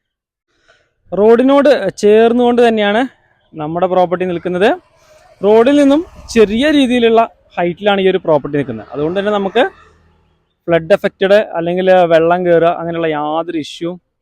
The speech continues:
മറ്റു കാര്യങ്ങളൊന്നും തന്നെ വരുന്നില്ല. സുഖമായിട്ട് നമുക്കൊരു പത്തോ പതിനഞ്ചോ കാറുകൾക്ക് സുഖമായി നിർത്താവുന്ന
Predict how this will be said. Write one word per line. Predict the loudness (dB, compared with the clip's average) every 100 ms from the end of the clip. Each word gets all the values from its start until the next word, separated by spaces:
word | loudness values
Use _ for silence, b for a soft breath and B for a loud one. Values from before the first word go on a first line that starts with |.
| _
മറ്റു | -20 -8
കാര്യങ്ങളൊന്നും | -4 -4 -4 -4 -6 -6 -6
തന്നെ | -4
വരുന്നില്ല. | -6 -6 -8 -8 -10 _ _ _ _
സുഖമായിട്ട് | -14 -10 -2 -2 0 0 0
നമുക്കൊരു | -2 -4 -4 -6 -4
പത്തോ | -6 -6 -4 -4
പതിനഞ്ചോ | -2 -4 -6 -6 -6 -4
കാറുകൾക്ക് | -4 -2 -2 -2 -2 -4 -10 _ _ _
സുഖമായി | -20 -8 -6 -4 -4 -4 -4
നിർത്താവുന്ന | -6 -6 -4 0 0 -2 -6